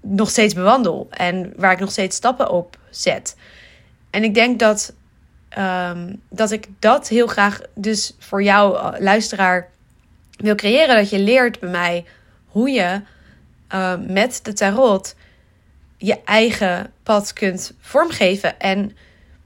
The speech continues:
ehm, ja, je thuis kunt voelen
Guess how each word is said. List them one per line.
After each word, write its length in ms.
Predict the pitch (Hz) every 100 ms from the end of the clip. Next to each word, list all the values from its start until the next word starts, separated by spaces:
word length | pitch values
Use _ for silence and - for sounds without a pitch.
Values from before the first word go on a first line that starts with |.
| _ _ _ _ _ _ _
ehm, 600 | 202 196 190 190 190 185 - _ _ _ _ _ _ _ _
ja, 200 | _ 233
je 200 | 220 196
thuis 300 | 190 247 294 -
kunt 200 | 262 226
voelen 500 | - 226 202 240